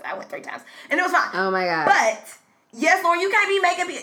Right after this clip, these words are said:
Speaker 1: listen, when you dealing with Lauryn Hill, you better get insurance on your tickets, on all your tickets.
Speaker 2: Fact.
Speaker 1: And get you a hotel that you can cancel up to twenty-four hours. <laughs> So just in case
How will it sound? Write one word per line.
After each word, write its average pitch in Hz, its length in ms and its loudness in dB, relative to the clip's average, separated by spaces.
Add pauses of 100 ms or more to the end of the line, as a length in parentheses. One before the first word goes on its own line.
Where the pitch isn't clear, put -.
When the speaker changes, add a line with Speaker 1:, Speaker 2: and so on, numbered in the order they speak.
(140)
Speaker 1:
listen, 262 380 0
when 240 100 -4
you 269 80 -4
dealing 320 220 0
with 294 80 0
Lauryn 311 200 4
Hill, 330 100 -2
you 294 100 -2
better 247 120 0
get 226 120 -4
insurance 220 340 -4
on 220 80 -4
your 202 120 -4
tickets, - 540 -10 (240)
on 233 180 0
all 233 260 4
your 220 140 -6
tickets. - 360 -10
Speaker 2:
Fact. 170 320 -4 (160)
Speaker 1:
And 220 160 -4
get 247 140 -4
you 240 100 -2
a 240 40 0
hotel 247 380 -2
that 196 200 -6
you 233 60 -4
can 208 180 -8
cancel 208 580 -6 (500)
up 233 200 -2
to 175 60 -18
twenty-four 226 380 -4
hours. 214 440 0
<laughs> - 60 -4
So 262 260 2
just 294 180 -4
in 247 140 -4
case 240 460 -2